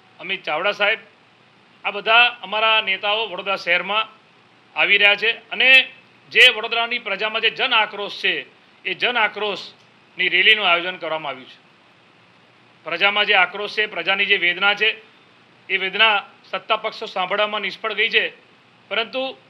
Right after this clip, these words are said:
અમે લોકો આજે લડત ચલાવી રહ્યા છે. એના ભાગરૂપે શક્તિસિંહ ગોહિલ સાહેબ, મુકુલ વાસનિકજી અને અમિતભાઈ ચાવડા સાહેબ આવે છે. સયાજીનગર ગૃહ ખાતે ત્યાં બધા ભેગા થઈશું.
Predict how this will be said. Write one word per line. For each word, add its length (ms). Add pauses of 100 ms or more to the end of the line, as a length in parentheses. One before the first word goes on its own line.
(440)
અમે 180
લોકો 480 (300)
આજે 160
લડત 280
ચલાવી 240
રહ્યા 140
છે. 100
એના 140
ભાગરૂપે 580 (1500)
શક્તિસિંહ 380
ગોહિલ 220
સાહેબ, 300
મુકુલ 240
વાસનિકજી 420
અને 100
અમિતભાઈ 320
ચાવડા 280
સાહેબ 200
આવે 200
છે. 300 (1040)
સયાજીનગર 640
ગૃહ 220
ખાતે 500 (800)
ત્યાં 180
બધા 180
ભેગા 280
થઈશું. 340